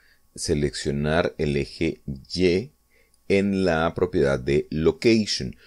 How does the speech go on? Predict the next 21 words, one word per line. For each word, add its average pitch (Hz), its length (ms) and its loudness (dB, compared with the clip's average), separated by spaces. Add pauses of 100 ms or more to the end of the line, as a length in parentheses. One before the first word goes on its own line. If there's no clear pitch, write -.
(300)
¿Por 98 260 0
qué? 139 240 2
Porque - 380 -2
el 90 140 2
rotation 113 1080 0 (160)
ya 80 380 0
se - 180 0
lo 90 100 2
da 69 160 -6
el 57 140 -8
track - 340 -10
two. 127 340 4 (920)
Y 120 140 -4
solo 139 640 4
vamos 92 420 2
a 104 60 -2
hacerlo 85 340 0
sobre 80 280 -2
el 62 120 -4
eje 60 260 -8
Y. 73 520 0